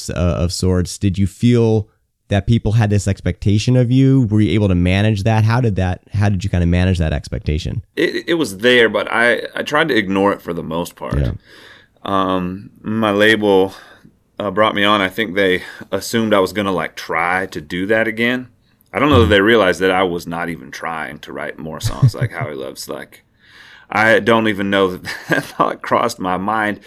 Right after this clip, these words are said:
Speaker 2: And I always thought this way, like, I wasn't trying to write that song when I wrote it.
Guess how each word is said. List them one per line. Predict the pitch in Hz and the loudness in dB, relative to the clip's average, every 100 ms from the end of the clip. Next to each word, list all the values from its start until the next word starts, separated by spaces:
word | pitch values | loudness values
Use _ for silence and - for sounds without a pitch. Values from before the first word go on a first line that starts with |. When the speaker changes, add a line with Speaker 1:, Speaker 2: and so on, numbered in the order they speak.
| - - - _ | -20 -20 -20 _
Speaker 2:
And | - 151 | -2 2
I | 160 165 | 4 4
always | 139 123 120 | 4 2 2
thought | 123 117 | 0 2
this | 123 117 | 2 4
way, | 101 | 2
like, | 90 80 - _ - | 2 -2 -10 _ -2
I | 107 | 0
wasn't | 131 127 110 | 4 2 0
trying | - 107 110 110 101 | -6 -4 -2 -2 -2
to | 92 | -2
write | 92 73 | -2 0
that | 98 101 | 0 0
song | - 92 87 | -2 -6 -6
when | 85 80 | -8 -10
I | 80 | -10
wrote | 80 82 | -8 -4
it. | 98 95 - | -2 -2 -4